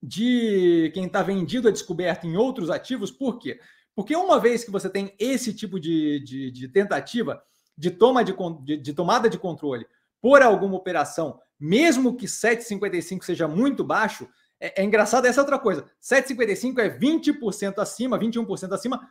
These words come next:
do que estava na sexta-feira. Mas a galera ainda considera muito baixo.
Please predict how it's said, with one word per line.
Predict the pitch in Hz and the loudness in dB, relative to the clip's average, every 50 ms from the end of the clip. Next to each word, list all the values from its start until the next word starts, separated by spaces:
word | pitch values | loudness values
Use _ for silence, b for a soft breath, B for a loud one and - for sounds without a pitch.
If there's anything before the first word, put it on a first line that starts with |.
| _ | _
do | - 170 247 285 | -6 -4 -4 -2
que | 262 269 | 0 0
estava | 269 - - - - 226 254 262 262 277 | 0 0 0 0 2 4 4 4 4 0
na | 269 240 | -2 -2
sexta-feira. | - 254 - - 247 - - 214 160 120 - - _ _ _ _ _ _ _ _ _ - | -4 -2 0 0 0 0 -2 -4 -4 -4 -6 -12 _ _ _ _ _ _ _ _ _ 0
Mas | 185 202 208 220 | 2 4 4 4
a | 226 | 4
galera | 220 208 202 208 220 233 | 2 2 2 2 2 0
ainda | 233 226 226 | 0 -2 -2
considera | 226 220 - - 202 220 240 | -2 -4 -2 0 0 0 0
muito | 254 247 277 | 0 -2 -2
baixo. | 240 233 175 139 - - | 0 0 0 0 -2 -8